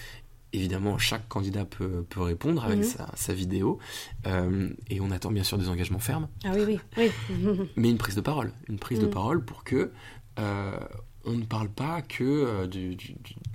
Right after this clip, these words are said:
Speaker 1: enfin, pour que ne soit pas oublié en fait
Speaker 2: Oui, c'est ça.
Speaker 1: dans, dans ces programmes.
Speaker 2: Ok. Super, super.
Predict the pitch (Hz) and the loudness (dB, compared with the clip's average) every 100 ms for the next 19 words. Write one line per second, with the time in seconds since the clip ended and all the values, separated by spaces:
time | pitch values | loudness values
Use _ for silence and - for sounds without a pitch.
0 | - - - - - - - - - 98 | -10 -14 -10 -10 -12 -14 -14 -8 -4 -2
1 | - 101 - 147 139 113 143 110 117 113 | -2 -4 -2 4 6 6 4 2 0 2
2 | 196 - 107 98 92 90 92 - - - | 2 0 2 2 2 0 0 -2 -4 -6
3 | - - - - 202 - - - - - | -6 -6 -6 -6 2 2 2 -2 -10 -8
4 | 208 285 - - - - 190 220 185 | -4 -4 -6 -12 -20 -16 -14 -12 -12